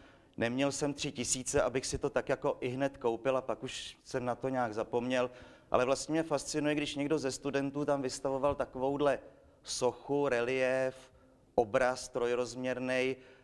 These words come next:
a vlastně mě to strašně potěšilo, že jsou i jiní lidi, kteří jsou fascinovaní krychlí, kvádrem, prostorem. A já vlastně jsem hrozně rád, že s těma fe-, s těma elementárníma tvarama, jako je právě jako krychle, kvádr a tak dále,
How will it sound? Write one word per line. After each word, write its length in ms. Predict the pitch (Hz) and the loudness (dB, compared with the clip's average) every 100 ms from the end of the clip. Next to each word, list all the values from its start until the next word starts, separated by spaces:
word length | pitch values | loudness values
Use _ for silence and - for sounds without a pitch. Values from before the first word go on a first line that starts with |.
| - _ _ - | -20 _ _ -2
a 340 | 117 117 120 113 - - - - - - - - | 0 2 -2 -6 -14 -20 -20 -20 -20 -20 -20 -10
vlastně 260 | - 127 170 | -2 0 2
mě 80 | 170 | 2
to 80 | 175 | 2
strašně 360 | 156 156 185 | 2 0 -2
potěšilo, 480 | 151 147 160 - 165 | -2 0 0 2 2
že 120 | 156 | 2
jsou 240 | 151 165 160 | 2 2 4
i 60 | |
jiní 240 | 151 151 170 | 2 4 2
lidi, 260 | 147 147 | 2 0
kteří 260 | 156 135 135 | 0 -2 -4
jsou 180 | - 156 | -2 0
fascinovaní 880 | 147 123 - 139 135 139 147 143 139 - - - - - - - | 0 -4 -2 0 2 2 2 0 -4 -14 -20 -20 -20 -20 -20 0
krychlí, 840 | 135 135 - 135 135 135 135 131 127 - - | 2 2 0 -4 -2 -2 -4 -6 -10 -18 -2
kvádrem, 800 | 110 110 113 110 127 123 127 123 - | 2 4 2 2 2 2 -2 -8 -2
prostorem. 720 | 113 - - 131 113 107 101 - - - | -2 -2 -2 0 2 0 -6 -16 -16 -2
A 60 | |
já 120 | 107 113 | 2 4
vlastně 320 | 127 - 135 | 2 -2 -6
jsem 160 | 143 | -2
hrozně 320 | 135 131 123 139 | -2 -2 0 2
rád, 220 | 131 127 | 2 0
že 120 | 143 - | -4 -8
s 160 | - | -8
těma 380 | - 127 143 123 - - | -4 0 0 -2 -6 -2
fe-, 120 | 127 | -2
s 120 | 135 | -2
těma 300 | - 135 139 - - - - - - | -4 0 0 0 -16 -20 -20 -12 2
elementárníma 840 | 151 170 175 170 160 151 151 156 147 | 6 6 4 0 2 2 2 0 0
tvarama, 560 | 135 123 160 175 117 | 2 2 2 2 -2
jako 220 | 104 - | -2 -2
je 60 | 127 | -4
právě 540 | 123 120 120 120 123 | 0 0 0 2 2
jako 220 | 117 - 117 | 2 -2 -4
krychle, 540 | 117 117 - 120 110 | -2 -4 -4 -2 -2
kvádr 520 | 110 113 113 117 117 | -2 0 2 2 0
a 60 | - | -2
tak 200 | 120 110 | -4 0
dále, 300 | 107 110 | 2 2